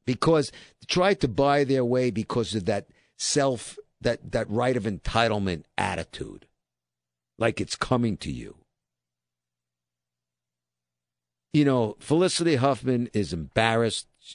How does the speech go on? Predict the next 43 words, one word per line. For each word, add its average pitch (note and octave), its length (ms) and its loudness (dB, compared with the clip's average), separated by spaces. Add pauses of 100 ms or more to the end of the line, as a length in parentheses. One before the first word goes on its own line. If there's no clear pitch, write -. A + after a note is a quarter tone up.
She, - 220 -6
she, F#2+ 440 -6 (300)
like, C#3+ 240 4
I A3+ 100 8
don't, G3+ 160 2 (160)
we G#3 120 6
haven't B3 220 6
heard F3 260 4
from B2+ 140 0
the G2+ 80 0
kids, A#2+ 380 2
so C3+ 140 2
I F3 100 6
don't F3+ 240 2
know, D#3 380 4
you C#3+ 140 2
know, C#3+ 400 2 (260)
the G#2 160 -2
kids G#2+ 380 -2
knew, D#3 300 4
the B2 120 -2
kids G2+ 320 -2
don't C#3+ 300 0
know. C#3 220 0
I, E3 160 2
you E3+ 180 0
don't F3+ 200 2
know D3 220 6
about F2+ 360 -2
that. - 280 -4 (1500)
But - 180 0
this C#3 220 2
right E3+ 240 4
of F3 60 2
entitlement, A#2+ 760 0 (460)
you B2 80 4
know, A#2+ 100 4
that, D3+ 180 2
that's E3 280 4
always D3 380 4
been A#2 160 0
a A2 60 0
problem. G2+ 560 0